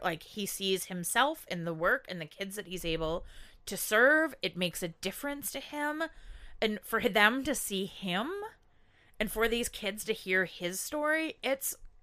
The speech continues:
it's kind of an awesome moment because,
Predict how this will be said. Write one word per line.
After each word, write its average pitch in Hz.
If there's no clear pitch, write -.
it's -
kind -
of 370
an 381
awesome 208
moment 254
because, 220